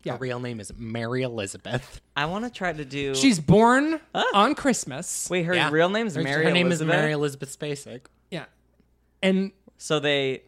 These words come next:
Speaker 2: Sissy's
Speaker 3: were like
Speaker 2: a nickname, and that's just what she went
Speaker 1: Yeah.
Speaker 2: by.
Speaker 1: And then they
Speaker 3: Uh.
Speaker 1: founded a holiday after she was born
Speaker 2: Yeah.
Speaker 1: because the second coming had arrived.
Speaker 2: To celebrate
Speaker 3: I love it.
Speaker 2: Christmas.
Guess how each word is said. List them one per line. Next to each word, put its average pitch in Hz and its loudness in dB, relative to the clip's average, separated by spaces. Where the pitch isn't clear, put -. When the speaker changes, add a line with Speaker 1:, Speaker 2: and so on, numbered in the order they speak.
Speaker 2:
Sissy's 156 -2
Speaker 3:
were 151 0
like 139 2
Speaker 2:
a 135 -2
nickname, 117 -4
and 110 -10
that's 113 -6
just - -14
what 131 -8
she - -2
went 190 4
Speaker 1:
Yeah. 180 6
Speaker 2:
by. - -4
Speaker 1:
And 196 2
then 208 4
they 190 6
Speaker 3:
Uh. 135 2
Speaker 1:
founded 196 2
a 156 0
holiday 147 -2
after 147 -6
she 139 -10
was 139 -6
born 143 -2
Speaker 2:
Yeah. 135 -6
Speaker 1:
because 156 -2
the 151 -8
second 147 -4
coming 147 -6
had 127 -12
arrived. 143 -12
Speaker 2:
To - -16
celebrate 113 -16
Speaker 3:
I - -14
love 110 -12
it. 113 -16
Speaker 2:
Christmas. - -20